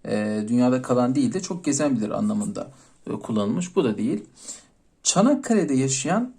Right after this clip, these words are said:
akrabalarımız var. Yani Çanakkale'de oturan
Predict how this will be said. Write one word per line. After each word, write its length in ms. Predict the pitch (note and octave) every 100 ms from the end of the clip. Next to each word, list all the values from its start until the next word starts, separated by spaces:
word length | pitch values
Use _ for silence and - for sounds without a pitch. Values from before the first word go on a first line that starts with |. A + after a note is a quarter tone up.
| _ -
akrabalarımız 1000 | C#3 - D#3+ E3+ E3+ E3 F3 F#3 F3 A#2+
var. 260 | - - -
Yani 200 | A2 A2
Çanakkale'de 560 | - F#3 G#3+ B3+ G#3
oturan 760 | - - C3+ - E3 G3 A3+